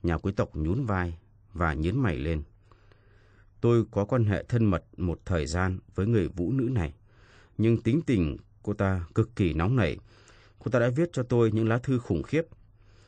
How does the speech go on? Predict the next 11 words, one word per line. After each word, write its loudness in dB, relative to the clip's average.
khi -6
nghe 4
tin 2
tôi 0
sắp -6
lấy 2
vợ. 0
Thật -4
tình 4
mà 4
nói, 2